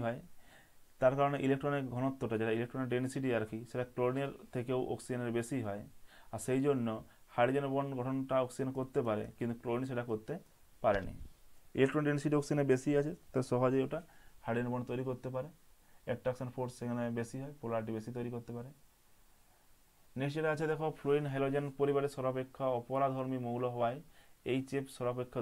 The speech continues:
দুর্বল হ্যালোজেন hydroxide, ব্যাখ্যা করো। কি বলতে চাইছে? বলতে চাইছে যে fluorine halogen পরিবারের সর্বাপেক্ষা অপরাধর্মী মৌল।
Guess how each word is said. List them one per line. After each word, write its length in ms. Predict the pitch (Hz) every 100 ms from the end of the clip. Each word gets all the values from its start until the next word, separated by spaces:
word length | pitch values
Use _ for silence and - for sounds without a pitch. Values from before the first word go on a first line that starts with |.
| 107
দুর্বল 320 | 113 117 131 127
হ্যালোজেন 380 | 117 117 120 127 127
hydroxide, 480 | 117 107 98 - 92 - - - _ -
ব্যাখ্যা 280 | - - 113
করো। 160 | 90 90 - - - - - - - - - - - - - -
কি 60 | 143 139
বলতে 140 | 143
চাইছে? 200 | 151 147 170
বলতে 140 | 135 139
চাইছে 180 | 147 147
যে 60 | 151
fluorine 280 | - 139 143 151 180 - - - - -
halogen 300 | 131 139 151 147
পরিবারের 260 | 147 156 151
সর্বাপেক্ষা 480 | 131 139 143 - 160 - 127
অপরাধর্মী 600 | 127 139 151 147 147 147 107
মৌল। 180 | 92